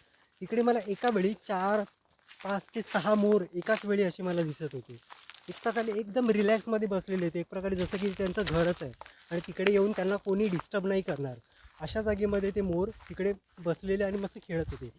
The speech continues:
तर मी काय एकदम त्यांच्या जवळ वगैरे नाही गेलो, कारण की बोललो उगाच कशाला त्यांना डिस्टर्ब करायचं म्हणून, कारण की ते मला जर बघितलं असतं तर ते घाबरून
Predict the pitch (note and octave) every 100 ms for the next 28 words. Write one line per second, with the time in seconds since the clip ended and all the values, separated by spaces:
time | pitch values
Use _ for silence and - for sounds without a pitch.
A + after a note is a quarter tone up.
0 | _ - - E3+ F3 F3 G3 F#3+ D#3 F#3
1 | G3 F3+ G3 E3 D#3+ F3+ F3+ F#3 F#3+ F#3+
2 | F#3 C#3+ D3+ G#3 - - - - D3+ D#3
3 | F3 E3 E3+ E3 E3 - - D3+ E3+ D#3
4 | D#3+ D#3 C#3+ - C#3 C#3 C#3 - C#3+ D#3+
5 | G3+ - - - - - - - - -
6 | - - F3+ G#3+ A3 G#3+ F#3 F3 F#3 G#3
7 | F#3 F3+ F#3+ G3+ E3+ F3 F#3 F3+ F#3 D#3+
8 | D#3 G#3 A3